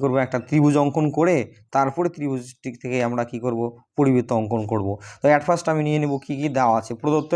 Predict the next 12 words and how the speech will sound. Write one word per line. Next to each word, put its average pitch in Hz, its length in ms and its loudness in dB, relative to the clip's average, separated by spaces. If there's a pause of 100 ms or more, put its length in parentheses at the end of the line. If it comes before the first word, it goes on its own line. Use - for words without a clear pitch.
আমাকে 151 180 -6
কি 147 80 -6
কি 147 140 -4
দেওয়া 107 220 2
আছে। 101 160 -10 (580)
এবিসি 180 300 2 (220)
একটা 160 220 0
অঙ্কন 139 220 2 (100)
করতে 160 200 -4
হবে 147 220 2
ত্রিভুজ 147 360 2 (600)
যার, 139 260 4